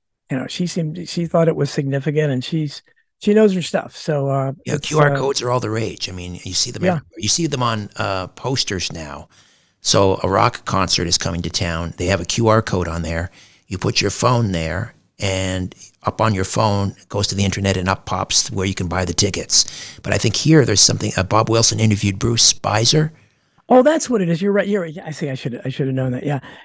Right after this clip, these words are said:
Speaker 1: Yeah. It's Bruce Spizer, who's a, who's a big name in the Beatles world. And, uh, you could, if you put, if you put that, uh, your phone up to the Q R code, you have access to that. I think that audio interview or something. I,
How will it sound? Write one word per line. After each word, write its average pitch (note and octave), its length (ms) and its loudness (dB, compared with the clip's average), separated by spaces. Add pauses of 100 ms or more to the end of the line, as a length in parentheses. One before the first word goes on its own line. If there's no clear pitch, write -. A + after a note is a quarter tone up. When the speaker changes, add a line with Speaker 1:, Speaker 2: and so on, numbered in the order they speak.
Speaker 1:
Yeah. G3 220 4
It's F3+ 240 0
Bruce F#3+ 340 0
Spizer, G#3 340 0
who's E3+ 200 -2
a, D#3+ 60 0
who's D#3 260 -2
a D3 80 -4
big E3 260 -2
name E3+ 500 2 (160)
in D#3 100 -2
the D3+ 80 -2
Beatles D3 360 -2
world. C3+ 380 0 (440)
And, D3 360 -2
uh, C3+ 300 -6
you F3+ 160 0
could, F#3 180 0
if D#3+ 140 -6
you D#3+ 100 -6
put, - 280 -2
if D#3+ 140 -6
you E3 120 -6
put - 320 -2
that, F#3 240 0 (200)
uh, A3 240 -10
your E3+ 200 0 (100)
phone G#3 220 6
up G#3 120 4
to G3 80 -2
the F3 80 0
Q F#3+ 120 2
R E3+ 80 4
code, E3+ 140 -4
you D#3+ 120 2
have E3 180 0
access E3 520 -6
to D3+ 120 -4
that. C#3+ 260 -4
I C3+ 80 -4
think E3+ 180 -6
that D3 160 -2
audio C#3 420 -4
interview A#2 440 -10 (600)
or C3 80 -2
something. A2+ 340 -4
I, B2+ 120 -6